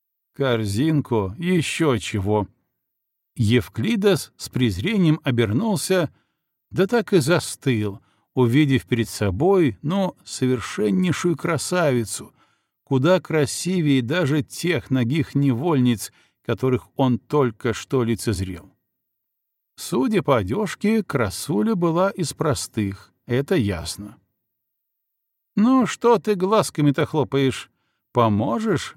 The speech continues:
Отблагодарю, ты не думай". "Поцелуй". "Можно и поцелуй", —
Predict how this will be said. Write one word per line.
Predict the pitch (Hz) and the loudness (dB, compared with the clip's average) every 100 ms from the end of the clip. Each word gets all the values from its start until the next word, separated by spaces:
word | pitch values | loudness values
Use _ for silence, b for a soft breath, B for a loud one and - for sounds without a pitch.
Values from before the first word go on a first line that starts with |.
| _ - | _ -2
Отблагодарю, | 151 131 131 120 104 98 107 147 156 _ - | -2 2 2 2 0 0 0 0 -4 _ 0
ты | 113 | 0
не | 170 | 0
думай". | 185 143 120 135 170 - _ _ _ _ _ _ _ _ _ _ _ - | 0 2 4 2 -2 -10 _ _ _ _ _ _ _ _ _ _ _ -4
"Поцелуй". | 165 - 233 196 107 92 _ _ _ _ _ _ _ _ _ _ _ _ | -4 0 0 2 0 -4 _ _ _ _ _ _ _ _ _ _ _ _
"Можно | 147 135 127 104 107 175 | 2 4 4 2 0 -2
и | 175 | -2
поцелуй", — | 214 - 233 220 131 123 127 | -8 -6 -2 2 4 2 0